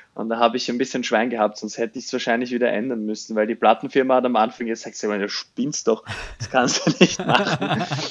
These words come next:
Speaker 1: Ähm, das findet ja kein Mensch auf YouTube oder irgendwo.
Speaker 2: <laughs>
Speaker 1: Und dann ist das, und dann ist das irgendwie so groß geworden, dass das jetzt schon geht und jetzt beschwert sich da irgendwie keiner mehr.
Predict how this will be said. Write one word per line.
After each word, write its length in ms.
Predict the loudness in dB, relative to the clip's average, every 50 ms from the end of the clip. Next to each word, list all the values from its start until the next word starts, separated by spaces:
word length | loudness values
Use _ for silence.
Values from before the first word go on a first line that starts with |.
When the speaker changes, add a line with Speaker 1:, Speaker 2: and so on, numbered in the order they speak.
| -8 -10 -14 -16 -20 _ _ _ _ _ _ 4
Speaker 1:
Ähm, 420 | 6 8 8 8 6 4 0 -6 -12 _ _
das 220 | 0 0 0 0 0
findet 360 | 0 2 4 6 4 6 6
ja 100 | 6 6
kein 460 | 4 4 0 2 4 6 6 6 6 4
Mensch 320 | 4 2 2 0 2 2
auf 160 | 2 2 2 0
YouTube 520 | -2 -2 -2 -2 -2 0 0 0 0 2
oder 240 | 2 4 6 6 6 6 6
irgendwo. 500 | 6 6 4 4 4 4 4 4 4 4 2 0 -2 -4 -4 -4 -4 -4
Speaker 2:
<laughs> 400 | -6 -8 -20 _ _ _ _ _
Speaker 1:
Und 180 | -6 -2 2 4
dann 160 | 4 4 4
ist 220 | 2 0 -2 -2
das, 200 | -4 -4 -4 -4
und 180 | -4 -4 0 0
dann 100 | 0 0
ist 160 | 0 -2 -2
das 140 | -2 -2 0
irgendwie 260 | -2 0 0 0 0
so 140 | 2 0 0
groß 320 | 2 2 2 2 2 0
geworden, 400 | -2 0 4 4 6 4 4 2
dass 180 | -2 -6 -8 -8
das 100 | -6 -4
jetzt 200 | -2 -2 -2 -2
schon 160 | -4 -4 -2
geht 280 | 0 0 0 0 -2 -6
und 140 | -6 -2 -2
jetzt 200 | -2 -2 -4 -6
beschwert 400 | -6 -6 -4 0 0 0 0 0
sich 120 | -4 -4
da 100 | 0 0
irgendwie 200 | 0 0 0 -4
keiner 300 | -2 -2 -2 -2 0 -2
mehr. 260 | -2 -4 -4 -6 -8